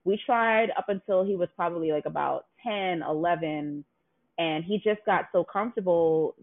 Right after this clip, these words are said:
just, you know, in that position that he just kinda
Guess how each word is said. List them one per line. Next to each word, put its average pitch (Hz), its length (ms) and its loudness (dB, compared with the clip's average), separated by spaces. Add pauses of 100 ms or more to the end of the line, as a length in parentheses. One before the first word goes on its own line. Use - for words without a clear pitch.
just, 175 220 2 (100)
you 214 120 -4
know, 156 340 2
in 160 140 0
that 165 260 0 (420)
position 151 680 -4 (300)
that 165 80 -4
he 165 100 -2
just 180 200 -6
kinda 156 520 -2